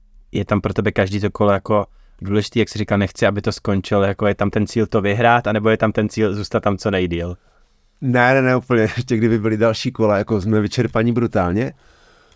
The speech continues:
Speaker 2: ale spíš jenom jako ta, ta emoce, to že, to, že to je fajn, že si to jako můžu užívat díky tomu týmu prostě v Ostravě, díky mojí ženě.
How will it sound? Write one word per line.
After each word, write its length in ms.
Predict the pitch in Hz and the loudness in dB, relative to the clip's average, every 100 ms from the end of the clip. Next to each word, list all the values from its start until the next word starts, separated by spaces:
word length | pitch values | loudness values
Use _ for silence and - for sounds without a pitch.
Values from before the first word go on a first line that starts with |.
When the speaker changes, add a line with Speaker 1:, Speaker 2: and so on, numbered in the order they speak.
| _ _ _ | _ _ _
Speaker 2:
ale 520 | 113 107 104 104 101 | -2 0 2 2 0
spíš 240 | 92 - 92 | -2 -2 2
jenom 140 | 107 | 2
jako 180 | 101 110 | 2 -2
ta, 140 | - 104 | -4 -4
ta 120 | 110 - | -2 0
emoce, 360 | 113 120 - | 2 0 -2
to 200 | 90 110 | 0 0
že, 180 | 92 101 | 0 -6
to, 160 | - 101 | -6 -4
že 140 | 101 | -2
to 100 | - | 0
je 80 | 95 | -2
fajn, 320 | - 120 131 | 0 2 2
že 140 | 104 | -2
si 140 | 98 101 | -6 -8
to 140 | - | -4
jako 320 | 92 - 92 | -4 -2 -4
můžu 440 | 87 98 101 92 104 | -2 -2 -2 -2 -2
užívat 380 | 104 107 110 104 | -2 0 0 0
díky 200 | 90 - | -4 -6
tomu 280 | - 92 90 | -4 -2 -2
týmu 260 | 101 95 92 | -4 -6 -6
prostě 280 | 92 - | -8 -6
v 20 | 87 | -6
Ostravě, 360 | 85 107 101 | -2 0 0
díky 240 | 90 85 92 | -2 -4 -2
mojí 200 | 90 85 | -2 -2
ženě. 380 | 87 95 123 | 0 0 -2